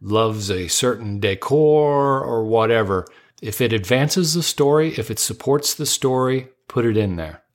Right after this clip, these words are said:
Otherwise, just leave it simple. There's no need to describe every single thing that's in the room. Developing character developing a,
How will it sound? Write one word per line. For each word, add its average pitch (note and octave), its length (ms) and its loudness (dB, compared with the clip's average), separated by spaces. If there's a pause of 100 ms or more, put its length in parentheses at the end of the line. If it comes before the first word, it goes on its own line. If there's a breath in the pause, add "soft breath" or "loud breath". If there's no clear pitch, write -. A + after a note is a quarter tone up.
Otherwise, B2 380 2
just A2 160 -2
leave A2+ 200 0
it G2 120 0
simple. - 600 -2
There's G2+ 200 -4
no A#2 320 2
need A2+ 420 0
to G#2+ 80 -2
describe F#2+ 640 0
every G2 280 0
single F#2+ 340 2
thing F#2+ 320 0
that's F2 160 -2
in F2+ 120 0
the F2 80 -2
room. F2 440 -4 (720)
Developing A#2+ 720 0
character A#2+ 720 0 (240)
developing A#2 640 2
a, F2 280 0